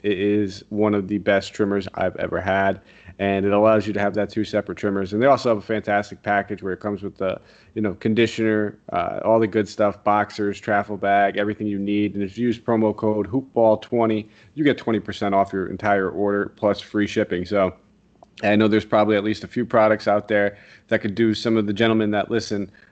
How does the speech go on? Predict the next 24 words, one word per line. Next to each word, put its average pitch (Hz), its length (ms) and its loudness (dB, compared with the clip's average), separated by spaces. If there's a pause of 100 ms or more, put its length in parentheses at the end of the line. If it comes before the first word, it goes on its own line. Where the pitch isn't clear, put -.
(100)
uh, 101 340 2
some 117 160 -4
benefit. 120 480 0
And, 107 400 -4
you 120 80 -2
know, 110 100 0
listen, 107 460 -4
I 107 140 2
think 104 180 -6
Santino 104 420 -2
says 101 240 -4
it 92 120 -6
best. 113 400 2 (360)
Uh, 101 340 4
your 117 200 -2
significant 107 520 -4
others 107 460 -2
will 98 140 -6
appreciate 98 600 -2
it, 95 160 -4
and 95 240 -6
it's 104 340 -4
a 117 40 -2
luxury. 98 440 0